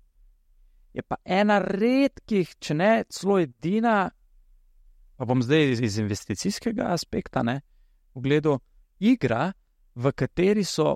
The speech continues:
vse informacije popolne. Mi točno vemo, kako protokol deluje, mi točno vemo, koliko bitcoinov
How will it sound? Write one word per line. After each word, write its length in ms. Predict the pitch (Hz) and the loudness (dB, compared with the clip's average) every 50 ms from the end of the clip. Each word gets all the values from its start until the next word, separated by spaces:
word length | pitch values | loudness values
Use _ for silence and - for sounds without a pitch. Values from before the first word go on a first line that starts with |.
| - | -2
vse 680 | - - 120 - - - - - 202 202 202 202 202 - - _ _ _ _ _ _ _ _ _ _ _ _ _ _ _ - | -6 -10 -8 -8 -8 -8 -6 -4 -2 0 0 0 -2 -4 -8 _ _ _ _ _ _ _ _ _ _ _ _ _ _ _ -10
informacije 640 | 139 127 - - 120 123 120 120 127 131 - - 120 | -10 -6 -4 -2 0 0 0 0 0 -2 -2 -4 -4
popolne. 600 | - - 107 - _ - 104 110 110 110 98 92 98 | -4 -4 -6 -10 _ -6 -6 -4 -4 -4 -6 -6 -6
Mi 120 | - 139 151 | -6 -6 -2
točno 360 | - - - - - 240 208 | 0 0 0 0 0 0 2
vemo, 220 | 175 165 165 151 | 2 2 0 -2
kako 260 | - - - - 127 110 | -4 -6 -6 -6 -6 -4
protokol 520 | - - - 104 - - - - 104 101 | -4 -4 -6 -4 -4 -6 -6 -4 -4 -4
deluje, 380 | 95 - 87 - 98 104 - - | -4 -4 -6 -4 -4 -4 -2 -2
mi 100 | 139 127 | -2 -4
točno 360 | - - 185 - - - 165 | -2 -2 -4 -2 -2 0 0
vemo, 240 | 151 143 131 123 113 | 0 0 0 0 -2
koliko 260 | - - 110 107 - _ _ _ _ - - - _ - | -4 -4 -6 -6 -6 _ _ _ _ -20 -20 -20 _ -6
bitcoinov 640 | - 101 - - - - 98 - 104 90 90 87 | -6 -6 -4 -4 -6 -4 -4 -2 -4 -4 -6 -6